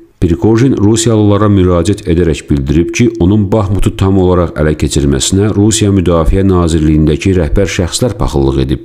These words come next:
Ona görə də Wagner döyüşçüləri zəruri döyüş sursatları, xüsusilə də mərmilərlə təchiz edilməyiblər. Bu səbəbdən də Wagner döyüşçüləri Bahmut şəhərini sonadək işğal etmədən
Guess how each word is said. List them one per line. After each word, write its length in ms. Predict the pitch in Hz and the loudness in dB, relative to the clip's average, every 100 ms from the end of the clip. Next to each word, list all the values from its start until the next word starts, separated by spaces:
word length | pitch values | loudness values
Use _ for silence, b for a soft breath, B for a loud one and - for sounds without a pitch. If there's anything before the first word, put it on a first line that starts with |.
| - | -6
Ona 200 | - 90 | -2 0
görə 220 | 113 113 92 | 2 0 0
də 80 | 87 | 0
Wagner 380 | 87 82 78 69 | 0 2 0 0
döyüşçüləri 600 | 73 71 - 73 76 107 | 0 0 -2 0 2 2
zəruri 480 | 107 87 80 80 101 | 2 0 2 2 0
döyüş 380 | 98 95 104 85 | 2 0 0 -4
sursatları, 560 | 69 65 - 64 64 - | -4 -6 -4 -4 -4 -8
xüsusilə 520 | - - 80 - 110 | -4 0 0 0 0
də 160 | 113 113 | 0 0
mərmilərlə 760 | 92 82 73 73 92 98 101 | 2 2 0 2 0 0 -2
təchiz 400 | - 73 - 82 - | -2 -4 -2 -4 -2
edilməyiblər. 720 | 82 110 85 65 67 65 60 - - | 0 2 2 0 -2 -4 -4 -10 -4
Bu 140 | 92 | -2
səbəbdən 560 | 85 71 65 71 92 110 | 0 0 -2 0 0 2
də 140 | 113 | 0
Wagner 400 | 98 92 87 76 | 0 0 2 0
döyüşçüləri 720 | 67 76 73 67 69 71 85 | 0 0 0 -2 -2 0 0
Bahmut 480 | 101 101 90 104 - | 0 -2 0 0 0
şəhərini 400 | - 85 82 85 | -2 0 2 0
sonadək 540 | 82 76 85 95 82 - | 0 0 0 0 -4 -4
işğal 480 | 78 - 65 64 92 | -4 -2 -4 -2 -4
etmədən 480 | - 110 113 110 | -2 0 0 -2